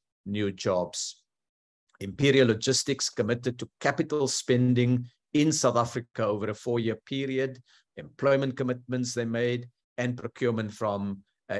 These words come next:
S M M Es, women-owned businesses, and so on. Air Liquide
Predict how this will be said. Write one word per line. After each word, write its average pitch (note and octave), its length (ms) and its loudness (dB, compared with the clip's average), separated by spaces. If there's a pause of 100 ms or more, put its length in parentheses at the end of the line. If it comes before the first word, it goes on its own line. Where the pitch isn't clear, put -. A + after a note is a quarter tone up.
S C3 220 0
M A#2 100 2
M A2 180 -2
Es, G#2+ 340 -4
women-owned G#2+ 640 -4
businesses, G2 840 -4 (380)
and G2 140 -10
so F2 200 0
on. D2 280 -8 (420)
Air C3 140 8
Liquide C#3+ 800 2